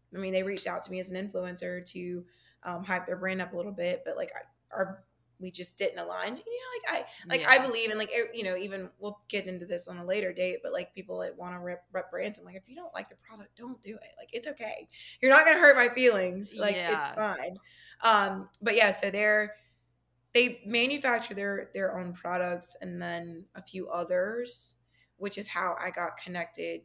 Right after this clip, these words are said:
Speaker 1: because I'm a smaller brand that could take up a little bit less time. But I learned my lesson, I think. And, um,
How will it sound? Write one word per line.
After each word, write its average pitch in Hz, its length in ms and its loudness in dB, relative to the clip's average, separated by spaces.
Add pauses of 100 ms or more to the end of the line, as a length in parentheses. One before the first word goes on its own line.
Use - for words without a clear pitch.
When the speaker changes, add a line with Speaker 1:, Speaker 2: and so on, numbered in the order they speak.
Speaker 1:
because - 500 -8
I'm 175 240 -10
a 165 40 -12
smaller - 420 -10
brand - 380 -10
that - 140 -12
could - 260 -12
take 180 220 -8
up 180 160 -12 (200)
a 175 80 -6
little 175 180 -8
bit - 180 -14
less - 260 -12
time. 185 400 -18 (880)
But 214 160 4
I 202 80 6
learned 190 200 -4
my 156 80 -8
lesson, - 340 -8
I 208 120 -12
think. 254 400 -8 (1700)
And, 185 920 0
um, 185 580 -6